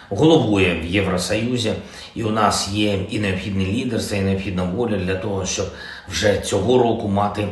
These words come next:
переговори щодо членства. Україна в цьому відчуває підтримку партнерів. Я дякую за це.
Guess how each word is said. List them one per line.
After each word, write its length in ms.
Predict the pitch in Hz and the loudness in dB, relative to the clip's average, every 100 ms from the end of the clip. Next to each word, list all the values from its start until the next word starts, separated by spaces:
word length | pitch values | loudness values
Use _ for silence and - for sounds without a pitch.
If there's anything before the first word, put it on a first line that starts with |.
| - - - | -8 -16 -2
переговори 680 | 135 123 104 110 120 123 98 | 4 6 6 2 2 -2 -2
щодо 320 | 87 104 95 | -4 -4 -4
членства. 580 | - - 76 64 - - - - - - | -6 -6 -6 -6 -10 -16 -20 -18 -16 -8
Україна 680 | 98 107 135 151 151 127 - - - - | 2 4 6 4 4 0 -4 -14 -20 -20
в 60 | - | -10
цьому 500 | - 147 135 120 107 - - 87 | 2 4 4 4 2 -2 -8 -8
відчуває 520 | 101 - 120 123 113 | -6 -4 0 2 2
підтримку 840 | 101 113 - 123 113 98 95 90 - - - | 0 -4 -2 0 0 0 -4 -6 -8 -16 0
партнерів. 720 | 120 107 123 127 131 110 92 - - - - - - - | 2 2 0 -4 -2 -4 -6 -14 -20 -20 -20 -20 -18 -6
Я 180 | 104 | 0
дякую 320 | 101 110 92 - | 4 4 2 -2
за 140 | 69 | -4
це. 180 | - | -8